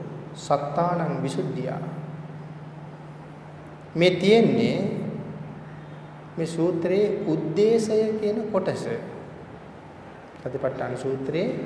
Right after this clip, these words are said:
උද්දේශය කියන කොටස තමයි අපි මේ මුලින්ම සාකච්ඡා කරන්න සූදානම් වෙන්නේ. කෙටි ක්‍රම වලින් කෙටි ක්‍රමයක් උද්දේශය. ඒ උද්දේශය තමයි මේ ආමන්ත්‍රණය කරන්නේ.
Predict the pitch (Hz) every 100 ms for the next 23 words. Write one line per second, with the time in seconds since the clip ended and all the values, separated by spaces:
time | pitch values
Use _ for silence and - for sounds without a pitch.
0 | - - - - - - 147 143 180 202
1 | - 196 185 190 175 175 165 170 170 190
2 | - 170 175 180 165 170 170 165 151 156
3 | - 147 147 151 165 147 131 127 135 -
4 | 123 113 - - - - - - - -
5 | - - - - 185 185 165 143 143 135
6 | 135 185 233 - - - - - - 151
7 | - 151 143 117 110 - - - - -
8 | - - - - - - - - 131 127
9 | 117 113 - - - - - - - -
10 | - - 131 131 165 160 151 147 147 143
11 | 131 127 131 127 131 123 120 120 117 117
12 | 113